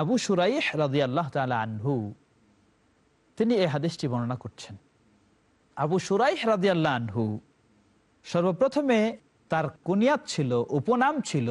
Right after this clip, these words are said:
আবুল হাকাম। আবু সুরাইহ এই রাদিয়াল্লাহু আনহু, এই সাহাবীর, এখন আবু সুরাইহ হলো তার উপনাম, যেটাকে আরবি ভাষায় কুনিয়াত বলা হয়। আবু সুরাইহ নামটি গ্রহণ করার পূর্বে উপনাম ছিল তার আবুল হাকাম।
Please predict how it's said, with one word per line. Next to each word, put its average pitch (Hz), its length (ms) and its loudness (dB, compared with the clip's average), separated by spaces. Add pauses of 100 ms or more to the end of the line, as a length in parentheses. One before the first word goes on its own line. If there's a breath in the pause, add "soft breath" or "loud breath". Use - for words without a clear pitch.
(680)
আবুল 135 380 -2
হাকাম। 120 320 -4 (920)
আবু 120 220 0 (140)
সুরাইহ 180 400 0 (480)
এই 170 180 2
রাদিয়াল্লাহু 131 540 0
আনহু, 120 160 -4 (100)
এই 120 60 -2 (100)
সাহাবীর, 131 460 -2 (480)
এখন 160 280 -2
আবু 131 220 -2 (100)
সুরাইহ 233 300 4
হলো 170 180 2
তার 135 120 -2 (100)
উপনাম, 117 420 -2 (520)
যেটাকে 113 300 -6
আরবি 120 240 -4
ভাষায় 123 220 -6
কুনিয়াত 175 420 -2
বলা 107 240 -2
হয়। 135 180 -2 (640)
আবু 156 200 2 (120)
সুরাইহ 269 340 4 (180)
নামটি 156 300 0
গ্রহণ 139 340 0 (100)
করার 151 260 0 (100)
পূর্বে 175 380 0 (220)
উপনাম 208 340 0 (120)
ছিল 190 200 0
তার 175 220 0 (220)
আবুল 147 320 0
হাকাম। 117 320 -6